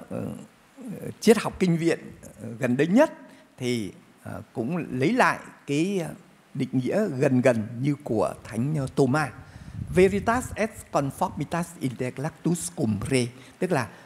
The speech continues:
đó là sự thật là sự tương hợp giữa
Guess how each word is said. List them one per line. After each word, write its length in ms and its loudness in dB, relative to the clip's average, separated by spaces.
đó 160 4
là 280 -2
sự 180 0
thật 260 0
là 80 4
sự 340 0
tương 200 8
hợp 440 2
giữa 600 4